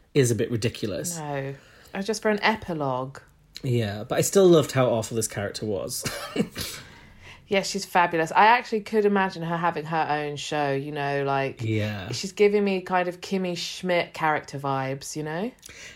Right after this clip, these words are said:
Speaker 1: Yeah, and unlike all the other interactions with new people, they didn't do a really clunky setup with her. They just showed us who she was through her dialogue. Whereas all the other ones, you know, like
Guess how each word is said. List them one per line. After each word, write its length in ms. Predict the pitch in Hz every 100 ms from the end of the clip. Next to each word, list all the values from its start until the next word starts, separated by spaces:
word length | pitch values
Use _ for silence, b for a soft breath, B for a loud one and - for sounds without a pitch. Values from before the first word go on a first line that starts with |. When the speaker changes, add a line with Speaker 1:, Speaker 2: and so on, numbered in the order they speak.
| B
Speaker 1:
Yeah, 140 | 135 139
and 160 | 135
unlike 340 | 143 151 170 175
all 120 | 180
the 100 | 170
other 160 | 156 151
interactions 640 | 135 - 131 - 139 117
with 100 | 117
new 200 | 117 117
people, 480 | 110 117 113 95 78
they 160 | 113
didn't 280 | 107 120 127 - b b
do 220 | - 127
a 20 | 120
really 240 | 135 123 123
clunky 480 | - 143 131 - 123
setup 400 | 135 - 131 -
with 140 | 127
her. 160 | 131 147
They 160 | 123
just 180 | 110 113
showed 340 | - 131 123
us 220 | 117 107 -
who 80 |
she 180 | 117 -
was 300 | 113 110 -
through 140 | 123 110
her 140 | 113
dialogue. 600 | 113 113 120 127 151 - - B B B B B
Whereas 220 | 123 110
all 260 | - 135 156
the 120 | 147
other 140 | 139
ones, 260 | 131 110 110
you 60 | 123
know, 100 | 120
like 240 | 117 -